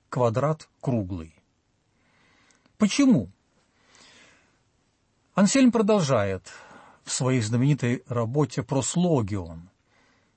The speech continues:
«Прослогион» в переводе с латыни «прибавление», прибавление к некоему размышлению, которое написал раньше. Итак, если Бога нет,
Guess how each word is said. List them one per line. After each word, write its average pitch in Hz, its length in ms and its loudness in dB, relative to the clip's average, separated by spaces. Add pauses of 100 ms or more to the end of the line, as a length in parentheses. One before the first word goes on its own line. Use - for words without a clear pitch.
(200)
«Прослогион» 151 560 0
в 117 60 -12
переводе 135 400 -2
с - 140 -12
латыни 135 520 0 (180)
«прибавление», 127 1000 -2 (120)
прибавление 151 520 0
к - 60 -12
некоему 143 340 0
размышлению, 135 720 -2
которое 113 240 -6
написал 113 460 -4
раньше. 95 440 -6 (3250)
Итак, 180 460 -2 (840)
если 139 800 0 (680)
Бога 120 560 0
нет, 135 580 0